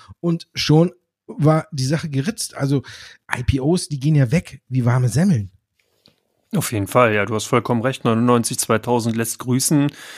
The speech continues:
Speaker 2: Und wir reden dann eher auch über Snowflake, beziehungsweise dann im zweiten Teil wirst du ja dann nochmal ein bisschen was zu sagen. Ansonsten Palantir, das Unternehmen soll, äh, auch bereits nachgefragt sein und, äh, macht ja hier auch einen sehr speziellen Börsengang, so wie Spotify damals. CureVac ist weggegangen, Wa-, Wahnsinn.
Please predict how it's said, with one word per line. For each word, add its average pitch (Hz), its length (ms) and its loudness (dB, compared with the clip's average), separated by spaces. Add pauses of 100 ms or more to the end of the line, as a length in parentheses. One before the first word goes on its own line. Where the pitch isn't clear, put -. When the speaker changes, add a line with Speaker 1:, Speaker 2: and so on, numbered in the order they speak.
(320)
Speaker 2:
Und 117 140 2
wir 120 140 4
reden 123 140 4
dann 143 120 2
eher 135 160 4
auch 131 140 2
über 123 180 0
Snowflake, 131 560 -2
beziehungsweise 123 560 -2
dann 117 160 2
im 110 100 0
zweiten 123 360 2
Teil 117 340 -2
wirst 113 180 -8
du 139 60 0
ja 135 80 0
dann 131 160 -2
nochmal 131 160 0
ein 127 40 -2
bisschen 135 200 -4
was 127 140 -2
zu 139 100 0
sagen. 120 240 2
Ansonsten 117 540 2 (320)
Palantir, 123 760 4
das 117 140 -8
Unternehmen 120 440 0
soll, 123 520 2
äh, - 40 -12
auch 139 200 0
bereits 120 340 0
nachgefragt 120 720 0
sein 123 280 2
und, 110 400 -4
äh, 113 240 2 (360)
macht - 280 -2
ja 131 40 2
hier 127 180 2
auch 131 100 0
einen 123 100 0
sehr 120 140 -2
speziellen 127 520 0
Börsengang, 131 520 0
so 113 180 -8
wie 117 180 -2
Spotify 127 600 -2
damals. 123 480 0
CureVac 135 540 0
ist - 160 -4
weggegangen, 123 560 0
Wa-, 123 320 -8
Wahnsinn. 127 500 0